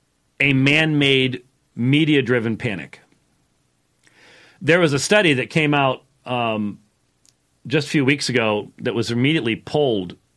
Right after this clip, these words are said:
from the site that posted it. It's only available on archive now, that dove into the numbers and basically said there really hasn't been excess mortality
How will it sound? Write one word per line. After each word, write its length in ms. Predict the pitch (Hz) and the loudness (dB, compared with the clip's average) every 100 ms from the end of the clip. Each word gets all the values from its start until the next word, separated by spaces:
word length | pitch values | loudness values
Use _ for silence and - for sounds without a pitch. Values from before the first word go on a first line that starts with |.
| _ - | _ -16
from 340 | - 139 131 | 0 2 2
the 80 | 117 | 0
site 320 | - 139 120 | 0 0 0
that 160 | 107 - | -4 -4
posted 340 | 135 117 123 | -2 -2 -2
it. 60 | 104 | -4
It's 120 | 98 | -4
only 180 | 123 117 | -4 -2
available 340 | 113 113 104 | -2 -2 -2
on 80 | 104 | -4
archive 440 | 113 120 120 101 | -4 -4 -2 -4
now, 260 | 92 98 92 _ _ _ _ _ _ _ _ _ _ | -4 -6 -8 _ _ _ _ _ _ _ _ _ _
that 320 | 147 160 165 - _ _ _ - - 107 | 0 0 0 -6 _ _ _ -18 -12 -2
dove 440 | 170 196 214 208 170 | 2 4 4 2 0
into 180 | 196 180 | 0 2
the 60 | |
numbers 500 | 156 170 180 139 123 | 4 2 2 2 2
and 140 | 139 131 | 0 2
basically 400 | 160 185 - 147 | 2 2 0 0
said 280 | 156 160 139 | 2 2 2
there 120 | 139 | 2
really 240 | 147 170 | 2 2
hasn't 380 | 147 151 143 123 | 2 2 0 0
been 240 | 139 135 | 2 2
excess 420 | 120 127 - 120 117 | 0 -2 -2 -2 -4
mortality 680 | 104 - 131 107 85 78 | -4 -2 0 0 -4 -12